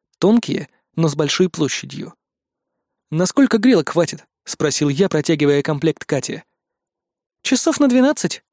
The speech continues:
ответила она. "Сейчас не особо холодно. Реакция будет идти медленнее". "Внушительно. Значит, не замёрзнем, даже сидя неподвижно".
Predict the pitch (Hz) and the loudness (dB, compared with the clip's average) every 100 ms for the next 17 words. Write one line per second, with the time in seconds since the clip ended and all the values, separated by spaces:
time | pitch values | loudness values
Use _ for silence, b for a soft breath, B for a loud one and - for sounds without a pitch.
0 | - 170 160 156 160 165 160 143 - _ | -6 -2 0 0 0 -2 -2 -6 -12 _
1 | _ _ _ _ - - - 285 285 277 | _ _ _ _ -8 -4 0 2 2 2
2 | - 220 160 180 156 143 151 _ _ _ | 0 0 0 -2 -4 -6 -10 _ _ _
3 | _ 254 277 285 - 180 175 202 202 220 | _ 2 4 2 2 0 2 2 0 -2
4 | - 233 240 160 147 147 147 _ _ _ | 2 2 4 0 -4 -6 -10 _ _ _
5 | _ _ _ _ - 123 127 131 - 160 | _ _ _ _ -12 -8 -4 -4 -2 0
6 | 139 139 147 165 - _ _ _ _ - | 0 -2 -2 -4 -6 _ _ _ _ -12
7 | 127 139 147 - 165 147 139 127 175 208 | -6 -4 -4 -4 -4 -2 -2 -2 -2 -2
8 | 139 131 127 139 165 - 151 151 160 196 | -4 -8 -6 -2 -2 -2 -2 -2 0 -2
9 | 196 160 - 202 | -2 -4 -6 -12